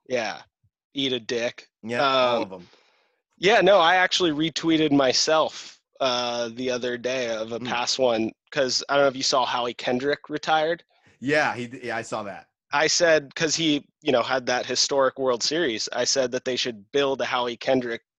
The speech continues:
Speaker 1: statue. I'm not saying to make it, you know, 'cause it's D C, I'm not saying to make it like the Washington Monument,
Speaker 2: Mm-hmm.
Speaker 1: the Lincoln Memorial, the Jefferson Memorial, et cetera.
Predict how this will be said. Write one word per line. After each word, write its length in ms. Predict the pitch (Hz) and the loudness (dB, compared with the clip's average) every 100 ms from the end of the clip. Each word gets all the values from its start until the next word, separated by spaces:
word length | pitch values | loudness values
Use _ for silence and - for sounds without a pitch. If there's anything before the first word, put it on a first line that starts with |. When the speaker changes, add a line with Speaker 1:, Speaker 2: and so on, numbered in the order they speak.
| _ | _
Speaker 1:
statue. 720 | - - 143 127 - 127 117 104 - - _ _ _ - | -6 -2 0 0 -2 -2 -4 -6 -12 -20 _ _ _ -2
I'm 100 | 190 | 2
not 160 | 208 190 | 4 4
saying 260 | 196 180 | 4 4
to 60 | 160 | 4
make 380 | 139 147 156 - | 2 2 2 2
it, 220 | 135 127 _ _ _ _ - | 0 -2 _ _ _ _ -2
you 100 | 120 | 0
know, 100 | 107 | 0
'cause 180 | 123 | -6
it's 160 | 123 - | -8 -8
D 240 | 127 131 | -8 -6
C, 300 | 120 - 139 | -2 -2 -2
I'm 120 | 123 135 | 0 0
not 180 | 127 | 0
saying 340 | - 147 135 131 | -2 0 2 2
to 60 | |
make 320 | 120 127 127 143 | 0 -2 -4 -6
it 140 | 131 | -6
like 180 | 123 120 | -6 -10
the 60 | 113 | -8
Washington 540 | 117 117 127 113 113 | -6 -4 -4 -6 -6
Monument, 720 | 117 117 117 117 117 110 107 _ _ 110 | -4 -4 -4 -4 -4 -4 -6 _ _ -16
Speaker 2:
Mm-hmm. 260 | 101 98 85 - | -14 -16 -18 -8
Speaker 1:
the 80 | 120 | -4
Lincoln 320 | 120 120 117 | -4 -4 -6
Memorial, 560 | 113 120 117 117 113 110 | -2 -2 -2 -4 -6 -8
the 80 | |
Jefferson 460 | 113 117 110 - 117 | -8 -10 -10 -10 -8
Memorial, 440 | 110 110 110 107 | -6 -4 -4 -4
et 100 | 107 | -8
cetera. 480 | - 139 127 113 107 | -6 -6 -4 -6 -10